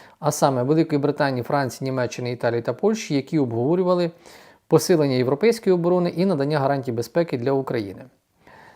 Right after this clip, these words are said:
Мені дивно бачити в цьому списку Польщу, але, в принципі, очікувано. Чому? Я вбачаю, що це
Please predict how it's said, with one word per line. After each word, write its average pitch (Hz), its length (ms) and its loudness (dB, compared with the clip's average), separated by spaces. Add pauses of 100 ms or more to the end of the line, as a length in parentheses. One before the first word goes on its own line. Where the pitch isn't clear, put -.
(360)
Мені 175 300 6
дивно 170 400 6
бачити 139 380 4
в 117 60 -10
цьому 135 220 -2
списку 214 440 -2
Польщу, - 600 -2
але, 208 300 4
в 233 100 -4 (120)
принципі, 170 580 0 (200)
очікувано. - 680 -6
Чому? 131 340 0 (360)
Я 190 200 4
вбачаю, 185 420 2
що 156 140 -2
це 120 400 2